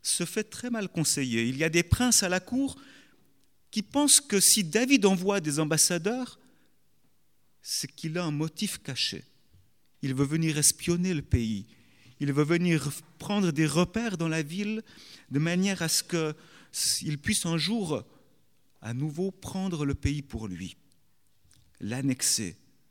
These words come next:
en faire un territoire de plus. Hanoun se laisse convaincre par ses mauvais conseillers. Il s'empare, il fait des otages,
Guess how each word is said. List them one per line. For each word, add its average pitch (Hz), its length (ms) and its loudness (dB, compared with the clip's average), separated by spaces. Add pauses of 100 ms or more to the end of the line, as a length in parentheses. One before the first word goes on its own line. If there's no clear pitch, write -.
(160)
en 117 140 -6
faire 147 460 -6 (180)
un 139 100 0
territoire 151 640 -4
de 139 80 -4
plus. - 580 -4 (1700)
Hanoun 185 480 2 (320)
se - 260 -8
laisse 143 220 0
convaincre 180 540 -6
par 127 180 -2
ses - 140 2
mauvais 135 260 0
conseillers. 135 580 -2 (1900)
Il 139 160 -2
s'empare, 226 920 4 (420)
il 123 100 -6
fait 135 160 -4
des 135 200 2
otages, 180 500 0